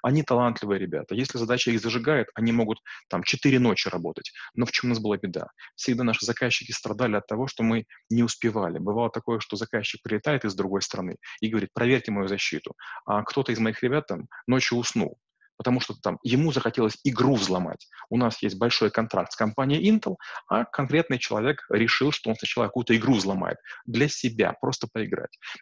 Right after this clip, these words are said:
И я через время понял, что таланты искать не нужны. И у меня даже есть статья, где я говорю, что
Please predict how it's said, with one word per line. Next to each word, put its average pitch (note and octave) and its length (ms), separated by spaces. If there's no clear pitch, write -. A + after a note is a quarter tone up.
И E3 160
я F#3 240
через C#3+ 200
время C#3+ 260
понял, C3 180
что - 180
таланты B2 440
искать - 340
не A2 60
нужны. G#2+ 280
И - 80
у G#2 40
меня A2 120
даже G#2+ 180
есть G#2 120
статья, E3 380
где A2 160
я G#2+ 60
говорю, G#2+ 240
что G2+ 240